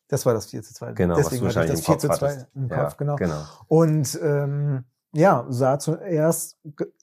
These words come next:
Speaker 1: nach der richtigen Reaktion aus, zwei zu null geführt. Und dann, man kann's gar nicht so genau benennen, glaub ich, ähm,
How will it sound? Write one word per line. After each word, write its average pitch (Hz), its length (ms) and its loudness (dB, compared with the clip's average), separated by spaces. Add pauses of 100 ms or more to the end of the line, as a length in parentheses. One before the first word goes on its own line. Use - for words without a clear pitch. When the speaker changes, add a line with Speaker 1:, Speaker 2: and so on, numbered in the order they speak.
Speaker 1:
nach 147 220 2
der 147 180 4
richtigen 147 360 2
Reaktion 123 680 2
aus, 123 460 2 (500)
zwei 117 300 0
zu 113 160 -8
null 110 160 -6
geführt. 123 500 -2 (540)
Und 135 220 -2
dann, 175 420 4 (1200)
man 156 220 -4
kann's 202 260 -4
gar 160 160 -4
nicht 175 160 -2
so 165 120 -2
genau 160 360 0
benennen, 156 640 -2
glaub 110 280 -4
ich, 143 280 -4
ähm, 135 500 -4